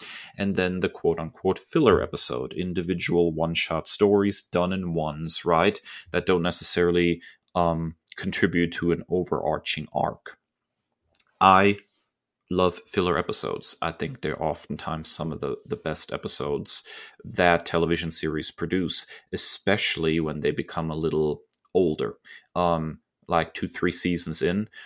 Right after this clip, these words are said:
you start getting, uh, writers, directors, actors wanting to experiment with their characters a little bit, and they start doing really, really cool stuff. When I think of The X-Files, um,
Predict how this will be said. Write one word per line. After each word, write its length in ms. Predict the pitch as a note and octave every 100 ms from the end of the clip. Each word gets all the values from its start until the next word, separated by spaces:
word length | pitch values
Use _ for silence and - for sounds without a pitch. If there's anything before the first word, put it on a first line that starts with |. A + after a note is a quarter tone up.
| -
you 120 | F#2+
start 380 | G#2 - F2+ -
getting, 540 | F2 F2 E2+ E2 E2 - _ _ -
uh, 260 | F2+ F2 D2+ -
writers, 540 | - E2+ F2 F2 E2+ -
directors, 600 | E2 E2 - E2+ E2+ -
actors 500 | E2 D#2+ - E2+ -
wanting 220 | D#2+ D#2+
to 80 | D#2+
experiment 800 | - - - E2+ E2+ F2 F#2+ F#2+
with 140 | D#2+ -
their 80 |
characters 580 | D2 - D#2+ E2+ - F#2+
a 60 | F2+
little 180 | G2 F#2+
bit, 300 | G2+ G#2 - _ - - - -
and 160 | F2+
they 140 | F2 F2+
start 340 | - F2+ E2+
doing 480 | F2+ F2 F2 E2+ D#2+ _ _ _
really, 460 | G2 G2+ G2+ F#2+ F#2
really 260 | F2+ E2+
cool 260 | E2 - D#2
stuff. 440 | - - - - _ - -
When 240 | G2+ G2 -
I 220 | - A2+
think 540 | A#2 - F2+ D#2 - - - _ _ - -
of 500 | F#2 F#2 F2+ F2 -
The 160 | - F2
X-Files, 880 | F2 - - D2 A#1 - - - - _ -
um, 360 | F2 E2 D#2